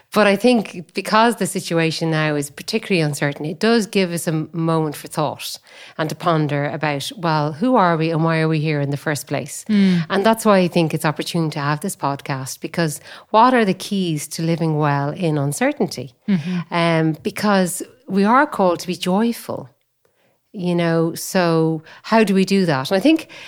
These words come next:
Speaker 1: our lives can be spent wishing for certain outcomes, you know, wishful thinking. Before, they were, you know, we wished for certain things, we did what we needed to do, and we t-, pretty much got them. Whereas now everything <laughs> seems like wishful thinking.
Speaker 2: Mm.
Speaker 1: Um,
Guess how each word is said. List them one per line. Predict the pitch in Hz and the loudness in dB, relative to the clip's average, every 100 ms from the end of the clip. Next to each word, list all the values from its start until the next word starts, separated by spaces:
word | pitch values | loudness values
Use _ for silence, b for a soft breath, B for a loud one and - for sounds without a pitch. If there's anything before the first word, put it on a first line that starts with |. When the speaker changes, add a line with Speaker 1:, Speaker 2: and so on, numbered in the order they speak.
| B B B B - | B B B B 0
Speaker 1:
our | 220 | 4
lives | 220 226 233 220 | 6 6 4 2
can | - 220 240 240 | 0 2 4 2
be | - 196 | 0 -4
spent | - - 170 160 | -4 0 0 2
wishing | 175 175 - 170 160 160 | 0 0 0 0 0 -4
for | - 175 | -6 -6
certain | - 175 170 151 | -2 -2 0 -2
outcomes, | 151 147 143 131 151 - - _ - | -2 -4 -8 -8 -10 -14 -16 _ -6
you | 165 | -2
know, | 160 151 | 0 0
wishful | 151 165 - 147 | 0 -2 -2 -4
thinking. | - 147 - 131 147 | -2 -4 -4 -10 -8
Before, | 165 220 220 208 | -4 2 4 4
they | 175 | 2
were, | 170 160 156 | 2 0 0
you | 170 | 0
know, | 165 143 | 2 2
we | 151 | 0
wished | 165 165 | 0 -2
for | 170 | -4
certain | - 156 151 | -4 -4 -4
things, | - 165 160 156 151 | -2 0 2 0 -2
we | 160 | -2
did | 165 160 | 0 0
what | 170 | -2
we | 151 | 0
needed | 151 147 - | 0 -2 -6
to | |
do, | 151 156 | -2 0
and | 143 | 0
we | 143 | -2
t-, | - _ | -4 _
pretty | - 165 | -6 -2
much | 156 139 - | 0 -2 -4
got | 156 139 | -8 -8
them. | - 101 - B B B | -12 -12 -16 B B B
Whereas | - 190 | 0 2
now | 180 175 | 2 2
everything | 185 160 180 170 190 | 0 -2 -2 -2 -2
<laughs> | - | 2
seems | 226 202 - | 4 4 2
like | 202 185 - - B B | 0 0 -2 -18 B B
wishful | 190 - - 160 | -2 0 0 0
thinking. | 170 156 - 127 - | 0 -2 -2 -8 -4
Speaker 2:
Mm. | 214 202 196 185 | 0 2 2 2
Speaker 1:
Um, | 180 180 175 175 165 165 | 2 4 4 4 4 2